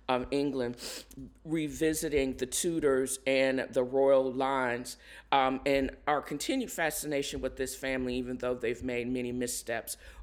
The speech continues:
over the years, and they are the colonizers. But The Tudors in Love, Passion and Politics,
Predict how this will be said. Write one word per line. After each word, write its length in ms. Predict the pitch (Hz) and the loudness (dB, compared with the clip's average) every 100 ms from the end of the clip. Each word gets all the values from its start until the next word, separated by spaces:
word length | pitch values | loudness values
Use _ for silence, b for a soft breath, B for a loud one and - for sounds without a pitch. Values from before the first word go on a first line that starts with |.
| - | 4
over 300 | 147 131 131 | 6 6 2
the 140 | 131 | 0
years, 380 | 127 143 131 131 | 0 4 4 2
and 120 | 135 | 0
they 120 | 135 | 0
are 240 | 120 131 117 | 2 2 0
the 400 | 123 120 156 151 | -2 -4 -2 -4
colonizers. 960 | - 127 123 123 120 113 110 107 85 B B B - | -4 -2 0 0 -2 -4 -4 -6 -6 B B B -2
But 300 | 170 151 - | 2 2 2
The 80 | 151 | -2
Tudors 460 | - 220 202 202 | 0 -2 0 0
in 180 | 196 170 | 0 0
Love, 420 | 165 160 160 160 - | 4 4 4 0 -2
Passion 360 | 170 160 170 | 0 0 0
and 100 | 156 | -4
Politics, 720 | - 139 151 143 185 180 - | 0 0 0 -2 -6 -8 -12